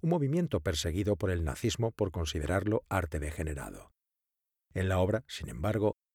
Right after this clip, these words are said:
los policías no solo reprimen obras de arte, sino que van también equipados con otras creaciones que les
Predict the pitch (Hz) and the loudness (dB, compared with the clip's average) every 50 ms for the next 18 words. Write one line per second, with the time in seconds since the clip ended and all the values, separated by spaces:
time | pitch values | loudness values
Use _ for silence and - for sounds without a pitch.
0 | _ _ _ _ - 107 98 - - 110 113 117 - - 131 123 110 117 123 117 | _ _ _ _ 0 0 2 2 4 4 4 4 4 6 6 6 6 4 2 0
1 | - - 127 123 120 117 110 92 - 127 123 120 117 107 110 110 101 101 92 - | 2 2 4 4 4 4 2 2 0 0 0 0 0 2 2 2 2 2 0 0
2 | - 104 107 87 76 - - - - - _ _ _ _ _ _ - - - 127 | 0 0 0 0 -2 -6 -12 -14 -14 -18 _ _ _ _ _ _ -6 -4 0 0
3 | 120 110 - - 101 107 110 110 107 95 - 98 90 90 95 98 95 98 90 - | 2 2 2 2 4 4 4 2 2 0 0 0 0 2 2 2 2 0 -2 -2
4 | 101 82 - 87 85 90 90 80 - - 78 71 90 87 - 90 82 - - - | -4 -2 0 2 2 2 2 0 0 -2 -2 -2 -2 0 0 -2 -2 -2 -2 -2
5 | 87 67 - - - 107 104 107 101 - - _ _ _ - 120 101 92 | -2 -2 -2 -2 0 2 2 2 0 -2 -6 _ _ _ -2 0 0 0